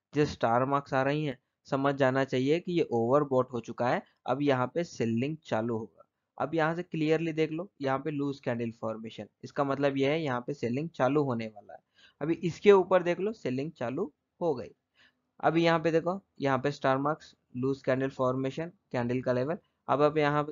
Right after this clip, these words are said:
तीनों दफा देखो, यहाँ पे भी सेलिंग प्रेशर। जब तक नीचे आके माइनस टू हंड्रेड से बाउंस बैक नहीं करता, तब तक ऊपर लेवल पे नहीं जाएगा। जब तक ऊपर प्लस टू हंड्रेड पे जाके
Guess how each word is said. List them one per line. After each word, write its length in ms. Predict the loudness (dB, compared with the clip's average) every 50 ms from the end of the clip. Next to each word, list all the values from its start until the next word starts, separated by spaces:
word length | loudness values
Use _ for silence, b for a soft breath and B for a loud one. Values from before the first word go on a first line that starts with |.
| -10 _ _
तीनों 300 | -2 0 2 4 6 6 6
दफा 220 | 6 6 4 4
देखो, 260 | 4 2 0 -2 -4
यहाँ 220 | 0 2 2 2 2
पे 140 | 0 -4
भी 100 | -6 -6
सेलिंग 340 | -6 -4 -2 -2 -2 -2 -4
प्रेशर। 300 | -4 -8 -8 -6 -8 -12 -12 B B B B B _
जब 280 | 4 6 6 6 6 6
तक 140 | 6 6 6 6
नीचे 680 | 2 2 4 4 4 2 2 0 2 4 4 4 2 0 0
आके 380 | 0 0 0 -2 -4 -6 -6 -8 _ _ _ _ 2
माइनस 420 | 4 4 6 6 4 2 2 0 0
टू 120 | 2 2 4
हंड्रेड 300 | 4 2 2 2 0 2
से 120 | 2 -2 0
बाउंस 280 | 2 2 0 0 2 2
बैक 180 | 0 0 2
नहीं 160 | 0 -2 -2 2
करता, 340 | 0 0 0 2 0 0 0 -2 _ _ _ _
तब 140 | 0 0 4 4
तक 160 | 2 2 2 0
ऊपर 280 | -4 0 2 2 4 4
लेवल 180 | 4 2 2 2
पे 100 | 0 -2
नहीं 160 | -2 -2 -2
जाएगा। 300 | -4 -8 -10 -12 _ _ _ _ _ _ _ _ 0
जब 180 | 0 0 2
तक 220 | 2 0 0 2 -2
ऊपर 240 | 2 4 4 4 4
प्लस 300 | 4 2 2 2 2 0 -4
टू 100 | -4 -2
हंड्रेड 300 | -2 -2 -2 -2 -2 -2
पे 100 | -4 -2
जाके 320 | 0 -2 -2 -2 -4 -8